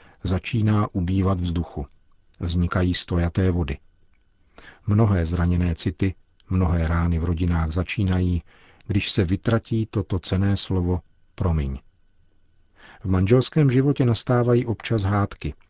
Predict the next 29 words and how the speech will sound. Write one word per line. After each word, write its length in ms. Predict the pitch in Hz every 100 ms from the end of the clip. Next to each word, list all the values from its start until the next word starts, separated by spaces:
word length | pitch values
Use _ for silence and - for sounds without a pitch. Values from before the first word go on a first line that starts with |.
| _ _
někdy 300 | 92 95 90
létají 420 | 85 85 85 87 87
také 300 | 90 98 92
talíře. 480 | 95 107 98 76 - _ _ _ _ - - - -
Radím 380 | 101 98 101
však 340 | 98 107 - 104
jedno, 320 | 95 90 85 - _ _ _ _ _
nikdy 360 | 98 117 135 135
nekončit 540 | 120 - 120 113 120
den 360 | 98 90 101 98
bez 180 | 98 -
usmíření. 760 | 101 - 87 80 82 80 76 - _ _ _ _ _ _ _ _
Poslyšte, 560 | - - 117 - - 85 - -
hádali 380 | - 90 85 98
jste 200 | 98 98
se 140 | - 95
někdy 260 | 92 87
s 100 | -
manželem 500 | 92 95 90 90 87
či 120 | -
manželkou, 720 | 90 90 90 95 92 90 87 82 -
s 140 | -
rodiči 480 | 92 87 98 - 87
nebo 220 | 82 82
dětmi? 400 | 85 85 92 87 - - _ _ _ - - -
Hádali 380 | 101 90 98 101
jste 180 | - 107
se 180 | -
moc? 400 | 101 104 - -